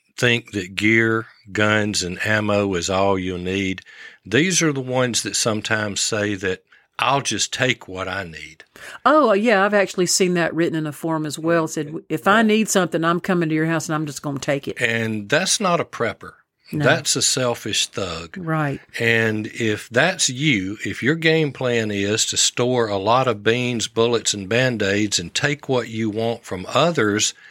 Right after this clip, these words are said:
Speaker 1: afterwards, just turn the podcast off. We don't want you. You, you don't have a place in Practical Prepping Podcast,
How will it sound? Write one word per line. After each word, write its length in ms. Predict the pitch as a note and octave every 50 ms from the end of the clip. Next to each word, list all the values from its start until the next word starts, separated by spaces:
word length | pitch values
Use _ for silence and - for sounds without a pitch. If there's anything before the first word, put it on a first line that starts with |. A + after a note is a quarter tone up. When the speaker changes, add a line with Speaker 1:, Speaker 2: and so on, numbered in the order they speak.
| - _ _ _ -
Speaker 1:
afterwards, 760 | A#2 B2 D3 E3 D#3+ - - B2+ G#2 G2 G2 G#2+ A2 - - - - - - - - - _ -
just 200 | - E3+ - -
turn 180 | F3 F3 E3
the 60 | C#3+
podcast 600 | - - C3 B2+ B2 - - B2+ A#2 A2+ - - - A2
off. 240 | F2+ D#2+ - -
We 100 | - G#2
don't 200 | G#2+ A#2 A2 G#2+ G#2+
want 220 | F#2+ F2 - -
you. 80 | G2+ G2 _ _ _ - - - - - - - _ _
You, 220 | A2+ G2+ G#2+ A#2
you 240 | A#2 A2+ A2 A#2+ C3+
don't 240 | C#3 C#3 C3+ B2+ -
have 200 | C#3+ C3+ B2+ -
a 40 | B2+
place 680 | - - - - D3+ D3 C#3 A#2 F#2+ F#2+ G2 - - -
in 200 | A#2 A2 G2+ G2+
Practical 680 | - - A2+ G#2+ G2 - - - G#2+ - - G#2+ G#2
Prepping 600 | - - - - C#3+ C3+ - - B2+ A2+ A#2 A#2+
Podcast, 920 | - - E3 E3 E3 D#3 C#3+ - - A2+ F#2+ F#2 F#2 G2+ A2+ - - -